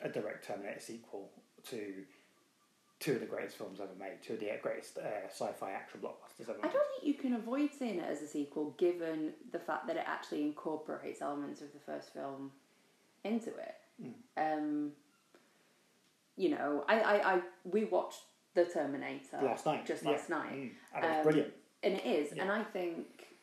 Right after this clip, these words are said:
Speaker 2: that was a good idea.
Speaker 1: Mm.
Speaker 2: I, I think, okay, so it shows up the fact that this is, is by far the inferior film, but seeing the links between the two,
Speaker 1: Mm.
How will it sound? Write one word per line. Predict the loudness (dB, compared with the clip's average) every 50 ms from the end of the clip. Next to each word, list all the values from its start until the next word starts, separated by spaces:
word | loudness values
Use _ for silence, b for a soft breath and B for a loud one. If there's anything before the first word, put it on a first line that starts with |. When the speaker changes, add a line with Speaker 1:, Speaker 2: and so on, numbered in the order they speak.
| _ _ -14 -14 -12 -12 -14 -16 -20 _ 0
Speaker 2:
that | 0 0 2
was | 0 -2
a |
good | 0 2
idea. | 2 2 2 2 0 0 -2 -4 -10 -18 _ -10 0
Speaker 1:
Mm. | 4
Speaker 2:
I, | 4 4 6 4
I | 6
think, | 6 6 6 6 2 0 4 4
okay, | 4 6 4 2 2
so | 2 0
it | 0 2
shows | 2 4 4 4 2 0
up | -2 -4 -4
the | -8
fact | -6 -4 -2 -2 -2
that | -2 -4
this | -6 -6 -4 -6
is, | -6 -6 -8 -12 -20 _ -10
is | -10 -10 -10 -12 -18 -20 -10 _
by | -6 -4
far | -2 -2 -4 -2
the | -2 -4
inferior | -6 -6 -8 -8 -8 -8 -6 -8 -6
film, | 0 2 2 2 2 -2 -6 -10 2 6
but | 6 6 6 4 0 -4 B B B B B B B B B B B B B B _ _ _ _ _ _
seeing | -6 2 6 8 8 8 6
the | 6
links | 2 0 0 -2 -4 -8 -8
between | -10 -8 -4 0 0 2 2 2
the | 0 0
two, | 0 -2 0 0 -2 -6 -6 -8 -8 -12 -10 -6
Speaker 1:
Mm. | -4 -4 -4 -4